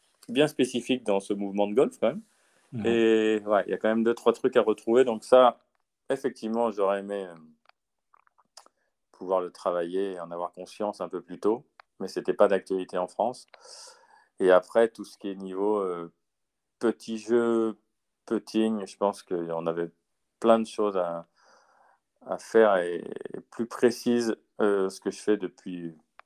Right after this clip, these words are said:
Speaker 1: pas mal d'années maintenant avec, euh, Jérôme Tonis, par exemple, qui,
Speaker 2: Mhm.
Speaker 1: lui, s'est formé, euh,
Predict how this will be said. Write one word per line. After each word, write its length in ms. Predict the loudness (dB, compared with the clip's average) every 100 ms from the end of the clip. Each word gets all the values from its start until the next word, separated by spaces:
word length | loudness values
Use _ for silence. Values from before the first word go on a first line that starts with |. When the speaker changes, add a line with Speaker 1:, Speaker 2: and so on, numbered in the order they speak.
| _ _
Speaker 1:
pas 120 | -6
mal 160 | -2 0
d'années 240 | -2 -2
maintenant 380 | -4 -6 -4 -4
avec, 300 | -4 -8 -8
euh, 140 | -8 -6
Jérôme 320 | -4 -4 -2
Tonis, 320 | -2 -2 -2 2
par 140 | 4
exemple, 340 | 4 2 -2 _ _ _ _ _ _ _
qui, 80 | -4
Speaker 2:
Mhm. 80 | 0
Speaker 1:
lui, 220 | 2 2
s'est 160 | 0 -4
formé, 380 | 4 4 6 4 4
euh, 440 | 2 -2 -6 -8